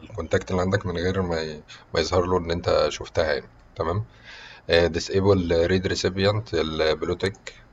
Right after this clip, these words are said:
ديت برضو اسمها واضح، بس ديت، آه، في الباكج بتاعت السبسكريبشن. آه، hide typing status، آه، ديت إخفاء حالة جاري الكتابة، آه، لما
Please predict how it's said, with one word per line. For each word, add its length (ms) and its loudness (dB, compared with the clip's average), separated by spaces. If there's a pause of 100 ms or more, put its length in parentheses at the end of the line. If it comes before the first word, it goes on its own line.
ديت 300 -4
برضو 280 -2
اسمها 380 -2
واضح، 400 0
بس 240 -6
ديت، 440 -2
آه، 240 2
في 120 -4
الباكج 400 -4
بتاعت 220 0
السبسكريبشن. 680 -4 (1500)
آه، 260 6
hide 220 8 (140)
typing 360 4
status، 640 2
آه، 500 -2 (1300)
ديت 360 0
إخفاء 500 2
حالة 260 0 (200)
جاري 360 2
الكتابة، 480 4
آه، 380 2
لما 500 -2